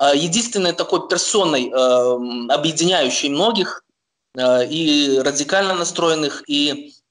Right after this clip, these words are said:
м, то есть умеренно, э, оппозиционных, э, людей, осталась Мария Колесникова. Это женщина, которая является главой штаба, э, Виктора Бабарико. Э, буквально сегодня, э,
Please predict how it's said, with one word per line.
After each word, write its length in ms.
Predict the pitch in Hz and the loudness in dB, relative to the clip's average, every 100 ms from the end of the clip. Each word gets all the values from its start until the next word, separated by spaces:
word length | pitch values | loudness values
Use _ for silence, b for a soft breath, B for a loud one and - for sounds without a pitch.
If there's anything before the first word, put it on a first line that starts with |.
| _ | _
м, 400 | 92 113 123 120 | -18 -12 -12 -8
то 120 | 123 147 | -2 0
есть 240 | 135 - | -2 -2
умеренно, 720 | 156 190 196 185 170 143 - _ _ | 0 2 2 0 -2 -4 -18 _ _
э, 180 | 120 143 | -14 -4
оппозиционных, 960 | 139 131 127 - 156 - 160 143 - - _ _ | 0 2 2 0 -2 0 0 0 -6 -16 _ _
э, 680 | 139 131 123 123 120 120 - | -2 2 2 2 0 -2 -4
людей, 480 | 135 143 151 151 151 B B B | -6 -4 -2 -4 -6 B B B
осталась 420 | - 131 202 208 170 | -6 -2 0 0 0
Мария 200 | 165 180 | 0 0
Колесникова. 600 | 185 160 - 127 - 123 | 0 -2 -2 -8 -6 -2
Это 260 | 139 156 147 | 0 0 0
женщина, 360 | 208 208 160 | 0 -2 -2
которая 300 | 151 143 160 | -4 -2 -2
является 260 | 151 160 156 | 0 0 -2
главой 320 | 139 143 165 | -2 0 0
штаба, 600 | 151 156 151 143 143 - _ _ _ _ _ _ _ _ - - | 0 0 0 0 -2 -16 _ _ _ _ _ _ _ _ -16 -6
э, 440 | - 131 123 123 123 | -2 2 4 4 2
Виктора 280 | 147 151 143 | -2 -2 -2
Бабарико. 520 | 135 143 123 117 110 _ _ _ _ B B B B B _ _ - | 0 0 -2 -6 -10 _ _ _ _ B B B B B _ _ -4
Э, 380 | 165 151 139 131 | 2 2 2 0
буквально 480 | 131 160 180 196 185 | -4 -4 0 2 0
сегодня, 720 | - 185 214 220 196 185 175 - _ | -2 0 2 2 2 0 -2 -16 _
э, 20 | 113 | -12